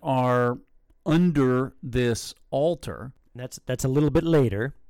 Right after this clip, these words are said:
Speaker 1: But these souls that you're talking about, this is right now. They have come out. These are our brothers and sisters in Christ who have come out of this veil of, of suffering and sorrow.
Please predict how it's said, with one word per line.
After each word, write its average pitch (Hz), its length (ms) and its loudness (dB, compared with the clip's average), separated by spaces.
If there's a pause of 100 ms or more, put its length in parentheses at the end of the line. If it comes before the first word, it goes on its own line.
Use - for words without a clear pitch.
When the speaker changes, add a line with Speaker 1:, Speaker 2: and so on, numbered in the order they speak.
Speaker 1:
But 139 180 -6
these 262 240 2
souls 156 400 2
that 135 140 0
you're 185 140 2
talking 127 380 0
about, 107 360 -2
this 262 160 -4
is 262 140 0
right 196 480 -4
now. 196 440 2
They 165 200 0
have 240 200 -2
come 233 400 -2 (100)
out. 214 320 -2
These 254 220 -2
are 233 240 -2
our 190 560 0 (180)
brothers 190 480 0
and 160 140 2
sisters 170 460 -2
in 139 160 2
Christ 185 680 -2
who 180 120 2
have 151 280 0
come 196 240 0
out 170 160 2
of 156 80 2
this 143 220 -2
veil 147 580 2
of, 131 400 0
of 127 260 -6
suffering 170 560 0
and 151 100 -2
sorrow. 196 600 -2